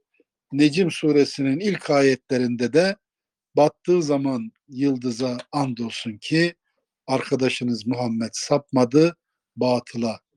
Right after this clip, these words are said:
inanmadı. O arzusuna göre konuşmaz. O bildirdikleri vahyedilenden başkası değildir. Çünkü onu güçlü, kuvvetli ve üstün yaratılışlı biri Cibril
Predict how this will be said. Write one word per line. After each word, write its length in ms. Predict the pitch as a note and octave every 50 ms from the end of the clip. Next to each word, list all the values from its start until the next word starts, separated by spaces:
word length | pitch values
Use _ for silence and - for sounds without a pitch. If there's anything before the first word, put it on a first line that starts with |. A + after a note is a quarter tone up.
| _
inanmadı. 920 | - A#2 G#2+ A2 A2 A#2+ C3 C3+ C#3+ D3 D3 C#3 D#3 E3 E3+ E3+ E3+ _ _ _ _ _ _ _ _ _ -
O 280 | F3 E3 E3 F3+ - - -
arzusuna 640 | C#3+ C#3 C#3+ B2+ B2+ C3+ B2+ - - C#3 C3 B2
göre 280 | A2+ A#2+ A#2+ A2+ A2+ A2+ -
konuşmaz. 760 | - - B2 C3 C#3+ C3+ - - E3 E3 E3+ E3+ D#3+ - - _ _ _ _ _ _ _ _ -
O 200 | F#3 F#3 E3 D3
bildirdikleri 960 | D#3 D3+ C3+ A#2+ C3+ C3 A#2+ A2+ B2 A#2+ - _ - B2+ A2+ A2+ A2+ A2 G#2+
vahyedilenden 1000 | B2+ D3+ D#3+ C#3 A2+ B2+ B2 A2 A2+ A2+ A2+ A2+ G#2+ G#2 G#2 G#2+ G#2 G2+ G#2+ B2
başkası 560 | D3 C#3+ - - - - - - - A2+ G#2
değildir. 540 | A#2+ C3 D3 E3 E3+ D#3+ D#3+ F#3+ F#3+ F#3 - _ _ _ _ _ _ _ _
Çünkü 360 | - - G#3 G3 E3+ - - D3+
onu 240 | C3 B2+ A#2+ A2+
güçlü, 380 | A#2+ D3+ D#3+ D3 - - - C3+ -
kuvvetli 720 | - - F3 E3+ D#3+ D3+ D3 C#3+ _ - F#3 G#3+ A3+ A3 - _ _ _ _ _ _ _ -
ve 100 | D#3 D#3+ - -
üstün 480 | F3+ D#3 - - _ - D4 C#4 A#3+
yaratılışlı 880 | F#3+ D#3+ D#3 D3+ C#3 C#3 C3 B2+ C3 B2 B2+ A#2+ - - - B2+ A2+ B2
biri 380 | F3 F#3 E3 F#3+ G#3 G#3 G3+ _ _ _ _ _ _ _ -
Cibril 520 | C3+ C#3+ D#3+ C3+ C3 C#3 G3+ A3 E3 D3+